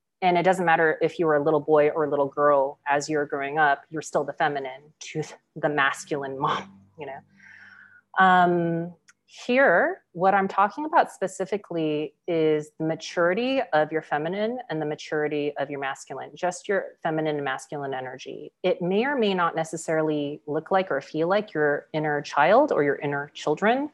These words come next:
I personally see and, like, believe in, um,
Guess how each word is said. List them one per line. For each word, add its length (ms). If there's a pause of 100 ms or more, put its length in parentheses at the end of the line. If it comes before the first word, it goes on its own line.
(420)
I 80
personally 560
see 960
and, 260
like, 280 (200)
believe 520
in, 580 (280)
um, 380